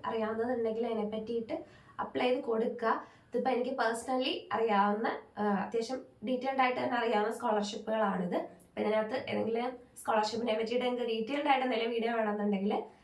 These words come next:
കമന്റ് ചെയ്യുക. അതനുസരിച്ച് നമ്മൾ ചെയ്യുന്നതായിരിക്കും. അപ്പം, ആ, ഇത്രയേ ഉള്ളൂ നമ്മുടെ വീഡിയോ. അപ്പം നിങ്ങൾക്ക് ഈ ഒരു വീഡിയോ യൂസ്ഫുൾ ആയോ ഇല്ലയോ എന്നുള്ളൊരു കാര്യം കൂടെ കമന്റ് ചെയ്യുക.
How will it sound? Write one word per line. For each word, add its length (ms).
കമന്റ് 340
ചെയ്യുക. 420
അതനുസരിച്ച് 500
നമ്മൾ 300
ചെയ്യുന്നതായിരിക്കും. 920
അപ്പം, 360
ആ, 280
ഇത്രയേ 240
ഉള്ളൂ 180
നമ്മുടെ 280
വീഡിയോ. 360
അപ്പം 200
നിങ്ങൾക്ക് 220
ഈ 120
ഒരു 60
വീഡിയോ 280
യൂസ്ഫുൾ 380
ആയോ 220
ഇല്ലയോ 160
എന്നുള്ളൊരു 380
കാര്യം 200
കൂടെ 300
കമന്റ് 360
ചെയ്യുക. 360